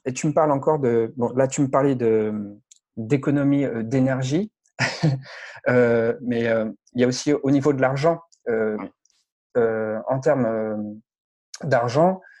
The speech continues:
Speaker 1: faut toujours se dire qu'un événement, c'est pas une fin. Ça,
Speaker 2: Mm.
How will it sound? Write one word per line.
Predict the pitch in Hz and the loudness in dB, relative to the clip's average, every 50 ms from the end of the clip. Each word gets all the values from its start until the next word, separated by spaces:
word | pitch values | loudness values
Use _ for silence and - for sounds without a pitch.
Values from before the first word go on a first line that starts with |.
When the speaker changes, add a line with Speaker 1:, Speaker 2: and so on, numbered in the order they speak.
| _ _ - | _ _ -12
Speaker 1:
faut | - 131 120 110 | -6 -6 -6 -4
toujours | - - 147 156 170 - | -2 -2 0 0 0 0
se | - 143 | 0 -2
dire | 127 147 185 - | 0 0 -2 -4
qu'un | - - 120 123 135 | -2 -2 0 2 2
événement, | 151 139 147 131 127 127 123 131 143 160 175 180 - _ | 2 2 2 2 2 2 4 4 4 4 2 0 -2 _
c'est | - - 123 - | -12 -8 -6 0
pas | - 175 | 2 2
une | 160 143 127 123 120 | 2 4 2 0 -2
fin. | - - - 156 135 131 - _ _ _ _ _ | -4 -2 -2 -2 -2 -2 -8 _ _ _ _ _
Ça, | _ - 117 110 113 113 107 110 107 107 107 | _ -2 0 2 2 2 2 2 0 -4 -6
Speaker 2:
Mm. | 107 | -8